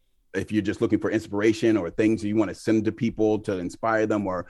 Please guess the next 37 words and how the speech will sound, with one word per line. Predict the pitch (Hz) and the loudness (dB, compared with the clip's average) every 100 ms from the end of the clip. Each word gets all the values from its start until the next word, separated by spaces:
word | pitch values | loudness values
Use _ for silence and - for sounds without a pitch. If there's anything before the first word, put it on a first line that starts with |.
| - - - - - | -16 -20 -20 -16 -2
um, | 98 95 95 87 85 80 78 | 2 2 0 -4 -6 -10 -6
there | 107 101 | 0 0
are | 95 | 0
video | 92 131 123 117 | 2 4 4 4
workshops, | 107 113 110 117 110 104 | 4 2 2 0 0 0
and | 107 | -2
we | 110 | 0
just | 107 110 | -2 -2
contribute | 120 110 - 135 127 110 | -2 -4 0 2 2 0
to | 107 | 0
this | 104 104 | 0 0
thing | 110 104 98 95 90 - _ _ - | -2 2 2 2 0 -6 _ _ 0
probably | 131 131 127 | 2 4 2
three | - 123 127 | 0 0 0
or | |
four | 117 117 | 0 -2
times | 110 113 104 95 | 0 -2 0 0
a | |
month. | 101 98 87 | 0 -2 -2
And | 95 | -2
we | |
just | 92 98 90 - _ _ _ _ - | 0 -2 -4 -12 _ _ _ _ -2
put | 123 107 | 0 2
work | 113 123 127 | 0 0 2
on | 127 123 | 2 4
there. | 123 127 | 6 6
It's | 90 - 95 | 4 -4 -4
absolutely | 104 113 110 104 | -2 2 2 2
free. | - 110 110 | 0 -2 -2
You | 98 101 | -2 -4
just | 92 | 0
go | 110 107 113 | 4 6 6
and | 104 | 6
you | 104 | 4
enjoy | 95 98 104 110 | 2 0 0 2
it | 104 | 2
and, | 95 | -2